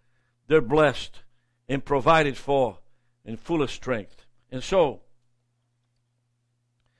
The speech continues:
in other words, he who receives me receives him who sent me. That's what Jesus said. If you receive Jesus, you receive the Father. Now,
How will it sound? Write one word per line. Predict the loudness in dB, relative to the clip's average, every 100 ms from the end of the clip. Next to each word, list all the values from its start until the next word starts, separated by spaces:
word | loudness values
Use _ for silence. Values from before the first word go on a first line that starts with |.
| _ -6
in | 0
other | 2
words, | 4 4 2 -2 -18 -20 _
he | -2 0 2 0 -2
who | -2 -2 -2
receives | -4 -4 -6 -4 -4 -6
me | -8 -4 -4 -4 -10 -20 _ _ _
receives | -8 -6 -4 -4 -4
him | -6 -6
who | -6 -8
sent | -4 -6 -6
me. | -12 -16 _
That's | -16 -6
what | -6
Jesus | -6 -10 -10
said. | -8 -8 -8 -16 _ _ _ _ _
If |
you | -4
receive | -2 -2 -2 -4
Jesus, | 0 0 0 -2 -6 -14
you | -6
receive | -6 -4 -4 -2
the | -2
Father. | 2 2 2 -6 -18 _ _ _ _ _ _ _ _ _ _ _ _ _ _ _ _ _ _ _ -2
Now, | 4 6 4